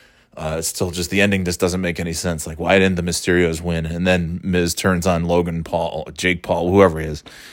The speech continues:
I still don't get it. Uh, Sunday. <laughs> Wow. <laughs> There's not much to talk about. Well, it, I shouldn't say that because it started out, like,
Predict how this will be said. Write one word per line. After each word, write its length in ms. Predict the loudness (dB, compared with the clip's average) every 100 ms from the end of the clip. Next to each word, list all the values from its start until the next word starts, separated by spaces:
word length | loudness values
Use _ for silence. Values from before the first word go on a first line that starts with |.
| -20 -20 -20 -20 -20 -8
I 100 | -2
still 200 | 2 4
don't 160 | 4 2
get 160 | -2 -4
it. 120 | -6 -12 -20 -20 -20 _ _ _ _ _ _ _ _ -8 -8 -12 -20 -20 -8 4
Uh, 520 | 8 10 8 6 2 -8 _ _ _ _
Sunday. 680 | 0 4 6 8 6 4 -6
<laughs> 220 | -18 -6 2
Wow. 440 | 6 6 4 -2 -18 -20 -20 -20
<laughs> 340 | -20 _ _
There's 1700 | -6 0 0 0 -2 -6 -4 -4 -4 -6 -8 -12 -20 -20 0 2 4
not 220 | 4 4
much 320 | 4 2 2
to 100 | -2
talk 240 | 2 4 4
about. 160 | -2 -6 0
Well, 260 | 6 6 6
it, 160 | 2
I 120 | 2 0
shouldn't 260 | 0 -2
say 200 | 2 2
that 180 | 4 2
because 280 | 2 0 0
it 80 | 0
started 380 | 0 2 2
out, 180 | 2 0
like, 300 | 0 -2 -4